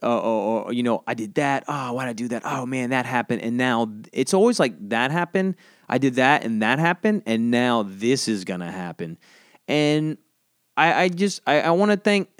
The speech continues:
there are no real mistakes. I read in a book somewhere, I forget where it was, might have been a Wayne Dyer or a Deepak Chopra, though I, I like those authors. Um, something about, like, there are no mistakes. It's like they're just, they're like learning opportunities. It might have been a Deepak, I don't know.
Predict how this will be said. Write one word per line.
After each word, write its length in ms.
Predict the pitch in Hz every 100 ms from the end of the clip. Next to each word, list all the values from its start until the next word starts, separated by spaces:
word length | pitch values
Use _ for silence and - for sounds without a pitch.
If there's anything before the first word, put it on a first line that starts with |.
| -
there 180 | - 185
are 220 | 165 214
no 160 | 220 196
real 220 | 175 180
mistakes. 460 | 165 - 185 151 143
I 20 |
read 180 | 156 208
in 60 |
a 40 | 143
book 220 | 151 165
somewhere, 500 | - 127 120 117 117
I 40 |
forget 340 | - 147 175 101
where 160 | 117
it 100 | 110
was, 300 | 95 110 104
might 140 | 123 135
have 80 | 120
been 120 | 117
a 60 |
Wayne 300 | 107 113 113
Dyer 420 | 113 110 107 104 98
or 160 | 107
a 60 | 104
Deepak 460 | 107 104 104 95
Chopra, 440 | - 110 101 107 104
though 140 | 110
I, 160 | - 107
I 140 | -
like 220 | 113 110 -
those 220 | 104 104
authors. 500 | 107 98 107 104 - - - _ _ _ -
Um, 420 | 127 123 123 120 -
something 240 | 180 202
about, 180 | 190 147
like, 160 | 147 139
there 200 | 123 -
are 280 | 127 139 139
no 340 | 127 123 123
mistakes. 880 | 123 113 - 113 127 165 - - - _ _ -
It's 220 | 120 -
like 160 | 120 110
they're 160 | 123
just, 300 | 113 139 131 - _ _
they're 180 | 127 131
like 240 | 131 123
learning 420 | 113 131 160 135 107
opportunities. 880 | 90 92 - 98 82 80 73 -
It 40 | -
might 140 | 135
have 80 | 151
been 120 | 135
a 40 | 104
Deepak, 500 | 101 101 - 78 90
I 60 |
don't 180 | 98 101
know. 220 | 101 90